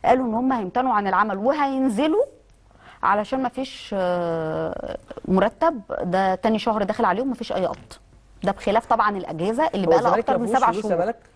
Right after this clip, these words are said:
Speaker 2: الزمالك ما فيهوش فلوس؟
Speaker 1: بص، الزمالك بيدخل له فلوس على طول، لأن
Speaker 2: أصلا.
Speaker 1: أنت، آه، لأن أنت أصلا دلوقتي أنت فاتح الاشتراكات، ففي ناس بتجدد، في ناس بتعمل، آه،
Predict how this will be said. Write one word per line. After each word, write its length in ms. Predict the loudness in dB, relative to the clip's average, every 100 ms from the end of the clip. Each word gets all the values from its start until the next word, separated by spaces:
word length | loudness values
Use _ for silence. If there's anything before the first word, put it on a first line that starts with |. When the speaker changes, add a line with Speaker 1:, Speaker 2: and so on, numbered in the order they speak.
| _ -6
Speaker 2:
الزمالك 220 | -2 -2
ما 60 | -4
فيهوش 120 | -6
فلوس؟ 200 | 0 0
Speaker 1:
بص، 120 | -2 -2
الزمالك 320 | 0 2 2 2
بيدخل 220 | -2 -4
له 60 |
فلوس 240 | -4 -6 -2
على 120 | -2
طول، 240 | -2 -4 -8 -6
لأن 160 | 2 4
Speaker 2:
أصلا. 280 | 4 2 -6
Speaker 1:
أنت، 80 | -6 0
آه، 140 | 0 0
لأن 140 | -4
أنت 180 | -4 0
أصلا 400 | 0 0 -2 -4
دلوقتي 460 | -4 -2 -2 -2 -4
أنت 140 | -2
فاتح 280 | -4 -4 -4
الاشتراكات، 520 | -4 -2 -2 2 0 _ -20 -6
ففي 440 | -2 0 -2 -4
ناس 160 | -4 -4
بتجدد، 500 | -6 -2 -4 -4 -8
في 160 | -4 -2
ناس 140 | -2
بتعمل، 600 | -4 -2 0 0 0 2
آه، 320 | 2 4 2